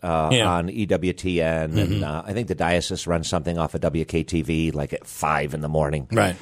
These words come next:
Speaker 2: right.
Speaker 1: Uh, but, or maybe six in the morning. But, uh, during the, during the virus, uh, times, we had, um, your own parish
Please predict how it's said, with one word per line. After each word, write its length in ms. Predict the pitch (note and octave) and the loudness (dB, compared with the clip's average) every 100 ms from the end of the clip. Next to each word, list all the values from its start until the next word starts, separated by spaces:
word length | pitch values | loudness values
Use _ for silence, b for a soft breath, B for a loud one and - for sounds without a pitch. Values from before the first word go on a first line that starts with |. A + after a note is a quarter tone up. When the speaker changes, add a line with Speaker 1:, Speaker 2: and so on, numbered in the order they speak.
| F2 | -2
Speaker 2:
right. 200 | F2 E2 | -2 0
Speaker 1:
Uh, 300 | F#2+ F#2 F#2 | 0 2 2
but, 380 | F2 F#2+ G2+ G2+ | 2 4 6 6
or 120 | F#2+ D2+ | 2 0
maybe 240 | F2 D#2+ | 0 0
six 340 | D2 - D2 - | -2 -4 -4 -4
in 80 | D2+ | -2
the 80 | |
morning. 320 | C#2+ D2 C#2+ C2 B B B - | 0 0 -2 -6 B B B 4
But, 280 | G2+ G2+ - | 6 6 2
uh, 300 | G#2 F#2+ F#2 | 6 8 8
during 320 | E2+ A#2 B2 | 8 6 8
the, 340 | A2+ G#2 G2+ F#2+ | 6 6 6 4
during 220 | G#2 A2 | 4 4
the 240 | G#2 F#2+ F2+ | 6 4 6
virus, 480 | A#2 A#2 G2 - - | 8 8 6 2 -4
uh, 300 | F#2+ E2+ D#2+ | 0 2 2
times, 520 | E2 E2+ D#2+ D#2+ F#2 - | 0 0 2 2 -2 -2
we 160 | F2 | -2
had, 340 | D#2+ F2 E2 D#2+ | 2 2 0 -2
um, 520 | E2+ D2+ C#2+ D2 C#2+ - _ - | -2 0 0 -2 -8 -12 _ -8
your 220 | E2+ G2+ | 2 6
own 220 | G#2 A#2 C3 | 8 6 6
parish 500 | G#2 E2+ A#2+ - | 2 0 -2 -8